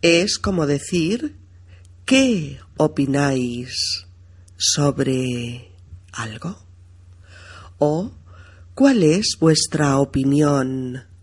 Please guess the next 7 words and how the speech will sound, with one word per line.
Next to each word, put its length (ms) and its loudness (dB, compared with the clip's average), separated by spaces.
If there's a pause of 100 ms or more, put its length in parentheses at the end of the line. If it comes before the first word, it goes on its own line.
(140)
sobre 1000 -4 (560)
este 320 -10
tema? 420 -8 (1080)
¿De 80 -8
acuerdo? 420 -6 (480)
¿Qué 160 0
pensáis 1120 -4